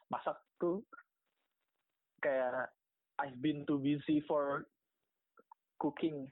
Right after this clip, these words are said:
for myself gitu. Padahal ya, nah, di <clears throat> era sekarang ini, di waktu-waktu gue lebih banyak menga-, menghabiskan waktu di kos, gue, gila, gue banyak melakukan hal yang selama ini gue nger-, ngira gue terlalu sibuk untuk itu, padahal enggak.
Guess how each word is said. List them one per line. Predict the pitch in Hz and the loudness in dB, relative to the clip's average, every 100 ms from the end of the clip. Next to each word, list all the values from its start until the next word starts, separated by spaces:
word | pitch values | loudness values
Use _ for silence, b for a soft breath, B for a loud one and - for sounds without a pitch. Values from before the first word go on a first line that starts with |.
| - | -12
for | - 143 | -4 -2
myself | 143 139 139 156 156 | 0 -2 0 0 0
gitu. | - 117 - _ _ _ _ _ B B B | -6 -10 -10 _ _ _ _ _ B B B
Padahal | 135 127 123 180 | -4 0 2 2
ya, | 202 - _ _ _ _ | 2 -2 _ _ _ _
nah, | 147 135 | -2 0
di | 131 135 127 - _ _ _ _ - | 4 4 2 -2 _ _ _ _ -2
<clears throat> | 214 175 123 - - | 0 0 -4 -6 -2
era | 135 131 131 123 - _ _ | 2 2 2 0 -6 _ _
sekarang | - 135 139 139 | -4 -2 -2 0
ini, | 147 180 143 147 | 0 0 0 2
di | 147 | 2
waktu-waktu | 131 - 127 - 135 131 _ _ _ _ | 2 0 -2 0 -2 -2 _ _ _ _
gue | 139 143 131 127 127 - _ _ 143 | 0 2 2 2 -2 -12 _ _ -2
lebih | 143 139 | 0 2
banyak | 127 139 | 2 0
menga-, | - 135 143 - | -4 -2 -2 -4
menghabiskan | - 131 131 - 160 | -2 0 0 -2 -2
waktu | 131 - | -2 0
di | 135 | -2
kos, | 123 170 | 0 -2
gue, | 175 180 - b b b _ _ | 0 -2 -4 b b b _ _
gila, | 135 185 | 2 2
gue | 170 190 | 2 -2
banyak | - 139 131 | 0 -2 0
melakukan | - 127 135 135 | 0 0 -2 -2
hal | 135 127 | 0 0
yang | 123 | 0
selama | 139 131 | -2 0
ini | 127 | 2
gue | 147 180 | 2 2
nger-, | 143 - | -2 -4
ngira | 139 135 139 - | 0 2 2 0
gue | 156 | 0
terlalu | 185 139 139 | 2 2 2
sibuk | 135 143 - | 2 0 0
untuk | 135 139 | -4 -2
itu, | 190 | 0
padahal | 151 151 175 | 0 0 0
enggak. | 160 156 | 0 -2